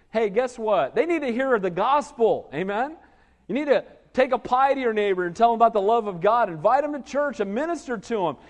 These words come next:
And Paul was a friend maker. Christianity is not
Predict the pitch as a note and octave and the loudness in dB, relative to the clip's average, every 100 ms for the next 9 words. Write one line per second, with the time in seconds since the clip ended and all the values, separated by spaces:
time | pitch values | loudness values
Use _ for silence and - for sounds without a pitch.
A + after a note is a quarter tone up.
0 | - G#3 A3 D#3+ - D#4 F4 C4 A3+ B3 | -12 -6 -6 -6 2 6 6 6 2 -4
1 | - C#4 D#4 E4+ C#4 A3+ F#3+ F3 A#2 - | -6 -4 -2 -2 -2 -2 -2 -4 -6 -10
2 | _ _ _ _ - D#4+ D#4+ D4+ D4 D4 | _ _ _ _ -6 -4 -2 -2 0 -2
3 | C#4+ C#4 G#3+ F#3+ A#3+ C4 | -2 -4 -4 -2 -2 -2